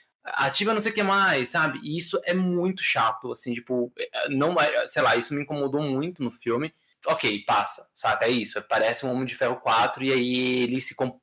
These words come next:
ele tem uma mes-, mesmo computador de bordo do Homem de Ferro. Outra coisa que eu gosto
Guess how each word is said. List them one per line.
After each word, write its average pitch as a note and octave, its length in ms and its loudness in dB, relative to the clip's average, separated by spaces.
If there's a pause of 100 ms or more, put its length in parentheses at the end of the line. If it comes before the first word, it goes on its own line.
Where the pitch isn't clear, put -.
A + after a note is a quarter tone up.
(100)
ele A#2 160 -2
tem A#2+ 300 -2
uma B2 360 -2
mes-, A#2 240 0
mesmo A#2 440 0
computador B2 360 0
de A#2+ 80 0
bordo A#2 320 2
do B2 100 0
Homem B2 120 0
de B2 80 -6
Ferro. - 340 -2 (320)
Outra F#3+ 220 2
coisa G3 180 2
que E3+ 80 -4
eu C3+ 80 2
gosto B2 520 0